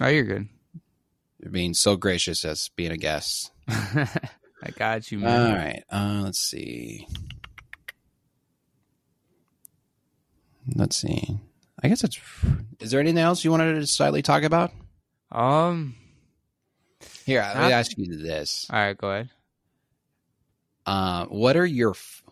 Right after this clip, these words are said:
Speaker 2: who are your five favorite Bills players of all time?
Speaker 1: Ooh, that's tough. Um,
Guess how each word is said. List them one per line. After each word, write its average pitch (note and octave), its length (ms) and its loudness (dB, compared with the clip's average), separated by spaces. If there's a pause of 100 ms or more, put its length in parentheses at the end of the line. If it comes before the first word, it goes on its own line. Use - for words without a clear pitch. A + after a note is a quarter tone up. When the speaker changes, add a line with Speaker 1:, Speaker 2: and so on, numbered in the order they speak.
(120)
Speaker 2:
who C#3+ 160 4
are E3+ 80 6
your D3 160 2
five B2 560 2
favorite A#2 400 2
Bills G2+ 280 4
players F2+ 340 -2
of F2 80 -8
all E2 100 -6
time? G#1+ 320 -8 (960)
Speaker 1:
Ooh, C#3+ 220 2
that's A2+ 280 0
tough. F2+ 420 -6
Um, A2+ 540 2